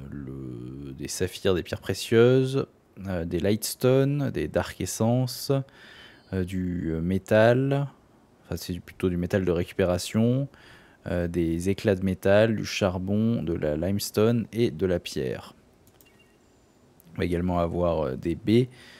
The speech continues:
euh, de la lavande, euh, et, euh, d'autres choses. Euh, ça, je ne suis pas sûr d'avoir la traduction, marigold. Ah, là, comme ça, je l'ai pas.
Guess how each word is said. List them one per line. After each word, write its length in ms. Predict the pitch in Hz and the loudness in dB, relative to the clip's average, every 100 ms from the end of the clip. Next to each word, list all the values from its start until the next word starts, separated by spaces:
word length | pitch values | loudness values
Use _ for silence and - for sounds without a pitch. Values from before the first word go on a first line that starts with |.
| - - - | -20 -20 -6
euh, 180 | 90 85 | -2 0
de 100 | 92 | 2
la 140 | 87 | 2
lavande, 720 | 85 95 104 117 127 135 127 - - | 2 2 2 4 4 2 -2 -6 -8
euh, 840 | 90 80 78 73 69 67 60 58 | -6 -4 -4 -4 -4 -6 -6 -6
et, 300 | 65 87 90 | -4 -4 -2
euh, 160 | 71 65 | -2 -4
d'autres 420 | 65 87 - 80 | -4 -4 -4 -10
choses. 680 | - - 98 107 117 131 139 - _ _ _ _ - - | -8 0 2 2 2 0 -2 -6 _ _ _ _ -20 -12
Euh, 260 | 50 50 - | -8 -8 -10
ça, 240 | - 92 | -4 -4
je 180 | 90 92 | -2 -6
ne 140 | 87 | -8
suis 160 | 90 - | -10 -10
pas 120 | 101 | -10
sûr 260 | - - 101 | -8 -4 -2
d'avoir 180 | 85 | -2
la 60 | 92 | -6
traduction, 480 | - 95 101 - 110 | -4 -6 -6 -6 -2
marigold. 720 | 101 92 92 101 104 107 117 - - _ _ _ _ _ _ _ _ _ _ _ _ _ _ _ _ - | 0 0 2 2 4 2 -2 -4 -20 _ _ _ _ _ _ _ _ _ _ _ _ _ _ _ _ -10
Ah, 160 | - | -6
là, 140 | 95 95 | -2 -2
comme 140 | - | -2
ça, 140 | - 95 | -4 -4
je 60 | |
l'ai 100 | 87 | -4
pas. 160 | - | -6